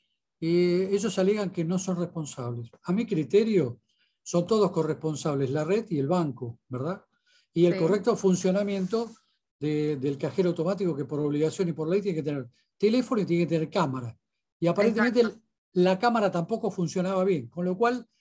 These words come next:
Speaker 1: hay toda una serie de expectativas de sospecha que envuelven este caso. Eh, yo estoy alegando que, que en, en la línea de responsabilidad son todos responsables.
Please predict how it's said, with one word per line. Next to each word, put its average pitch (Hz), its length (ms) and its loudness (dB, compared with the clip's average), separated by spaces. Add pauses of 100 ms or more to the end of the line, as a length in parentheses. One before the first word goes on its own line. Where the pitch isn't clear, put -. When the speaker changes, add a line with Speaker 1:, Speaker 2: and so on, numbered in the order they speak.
(300)
Speaker 1:
hay 175 140 2
toda 220 200 0
una 196 160 0
serie 202 360 2
de 180 80 4
expectativas 170 720 -2
de 151 60 -2
sospecha 185 720 0 (600)
que 156 80 0
envuelven 170 380 2
este 147 220 -4
caso. 120 500 -8 (560)
Eh, 156 760 0
yo 180 120 2
estoy 220 220 0
alegando 190 560 2
que, 151 460 -2 (1000)
que 143 540 -2 (360)
en, 180 220 0
en 147 360 0
la 143 240 -2
línea 180 340 -2
de 170 60 2
responsabilidad 151 480 -2
son 175 180 -4
todos 175 260 0
responsables. 127 600 -6